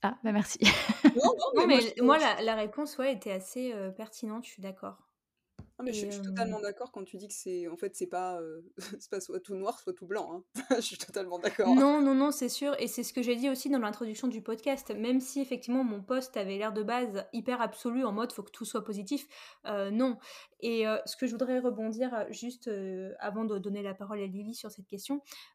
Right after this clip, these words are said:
Speaker 3: euh, par rapport à ce qu'a dit Élise, euh, alors moi, je, vous l'avez compris, vous le savez, je prône la positivité au quotidien dans le sens où, euh, je préfère essayer de cultiver un, pour reprendre là ce que disait Caro,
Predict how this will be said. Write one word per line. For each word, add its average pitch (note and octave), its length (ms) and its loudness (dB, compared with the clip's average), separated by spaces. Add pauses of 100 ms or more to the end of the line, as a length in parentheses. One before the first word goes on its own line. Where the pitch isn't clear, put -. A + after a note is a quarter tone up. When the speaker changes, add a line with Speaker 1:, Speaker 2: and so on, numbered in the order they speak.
(120)
Speaker 3:
euh, G#3 120 -2
par G#3 160 -4
rapport A3+ 200 -2
à A3+ 100 -2
ce - 60 -20
qu'a G3 140 -8
dit G3 380 -10
Élise, A3+ 560 -2 (100)
euh, G3 480 -6
alors G#3+ 240 0
moi, B3+ 220 4
je, A3 140 -4
vous F#3+ 260 -4
l'avez G3+ 220 -4
compris, A#3+ 340 -4
vous A#3 80 -6
le G#3 60 -6
savez, G#3+ 300 -2
je G#3 120 -4
prône A#3 300 -6
la F#3+ 100 -6
positivité G#3 920 -8
au A3 100 -8
quotidien G#3+ 520 -4
dans G#3 140 -4
le G3+ 40 -8
sens B3+ 460 -6 (160)
où, B3+ 240 0 (460)
euh, G3+ 380 -4 (560)
je A#3+ 160 -2
préfère C#4 320 0
essayer C#4+ 280 0
de - 40 -20
cultiver B3 440 0
un, G3+ 280 -2 (120)
pour B3 120 0
reprendre B3+ 240 2
là B3 60 4
ce - 80 -10
que C4+ 60 0
disait G#3+ 240 -2
Caro, B3 420 2